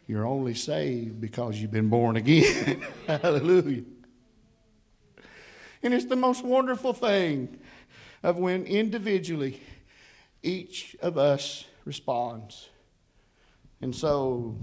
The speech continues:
not only individually must man respond, but inevitably, by and by, eventually, all men will recognize.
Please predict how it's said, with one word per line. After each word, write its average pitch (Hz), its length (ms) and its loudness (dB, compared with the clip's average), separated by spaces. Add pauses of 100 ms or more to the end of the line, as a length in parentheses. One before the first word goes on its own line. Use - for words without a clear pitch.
(500)
not 143 220 2
only 156 380 2
individually 151 800 -2
must 139 320 -2
man 143 340 0
respond, 127 800 -2 (1040)
but 117 280 0
inevitably, 131 1080 -2 (1700)
by 101 380 -8
and 170 160 -2
by, 180 380 -4 (1300)
eventually, 139 840 0 (1400)
all 117 420 2
men 151 400 0
will 160 220 0
recognize. 113 960 -2